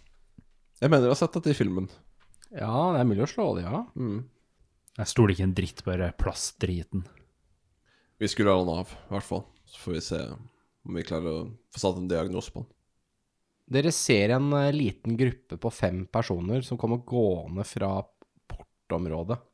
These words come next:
Speaker 2: på flyplassen. Eller s-, altså fra spaceporten her, og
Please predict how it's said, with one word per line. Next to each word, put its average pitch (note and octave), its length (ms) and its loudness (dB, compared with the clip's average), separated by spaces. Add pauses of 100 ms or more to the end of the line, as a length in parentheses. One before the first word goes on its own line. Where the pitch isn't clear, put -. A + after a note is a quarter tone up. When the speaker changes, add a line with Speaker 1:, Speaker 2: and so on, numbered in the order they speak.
Speaker 2:
på G#2+ 140 -2
flyplassen. G2 480 -4 (580)
Eller G#2 160 0
s-, - 160 -4
altså G2 300 -2 (100)
fra G2+ 240 2
spaceporten F2 560 -6
her, B2 160 0 (160)
og A2 160 0